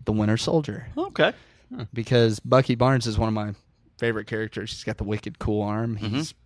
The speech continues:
Speaker 1: an assassin. I mean, he really has no idea who he is at times. Um, but I also like that they took shield and made it into something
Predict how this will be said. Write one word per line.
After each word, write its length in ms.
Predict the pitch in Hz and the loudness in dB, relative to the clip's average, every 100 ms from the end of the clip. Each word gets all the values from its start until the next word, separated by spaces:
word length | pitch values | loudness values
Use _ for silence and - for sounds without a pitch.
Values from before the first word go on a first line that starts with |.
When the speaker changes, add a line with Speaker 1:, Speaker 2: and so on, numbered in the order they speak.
| _ _ | _ _
Speaker 1:
an 140 | 160 196 | -12 -10
assassin. 720 | - 82 92 120 131 151 131 - | -10 -8 -6 -2 -2 -2 -4 -12
I 60 | |
mean, 80 | 113 | -10
he 100 | 104 | -10
really 280 | 101 113 110 | -6 -4 -2
has 260 | 113 110 110 | -2 -2 0
no 180 | 107 | 2
idea 420 | 107 104 107 107 110 _ - | 2 2 0 -2 -6 _ -6
who 160 | 131 | -2
he 160 | 107 107 | 0 0
is 140 | 107 | -2
at 100 | 113 | -4
times. 400 | - 117 120 139 - - - - - _ - | -2 -2 -4 -6 -14 -20 -20 -20 -20 _ -2
Um, 300 | 113 107 - - _ _ _ _ _ _ _ _ _ _ _ _ - 160 | 0 0 -4 -14 _ _ _ _ _ _ _ _ _ _ _ _ -20 0
but 140 | 131 | 4
I 100 | 120 | 6
also 240 | 127 - 123 | 6 4 2
like 280 | 117 120 | 2 2
that 160 | - 110 | 0 0
they 120 | 113 | 0
took 380 | 107 117 110 - - _ _ _ _ _ _ | 0 0 -2 -4 -20 _ _ _ _ _ _
shield 580 | - - 131 120 107 107 - | -4 2 4 4 2 -4 -10
and 160 | 120 110 | -4 0
made 180 | 110 107 | 0 0
it 100 | 107 | 0
into 180 | 107 104 | -2 -2
something 540 | - 110 - 104 104 | -4 -4 -2 -4 -4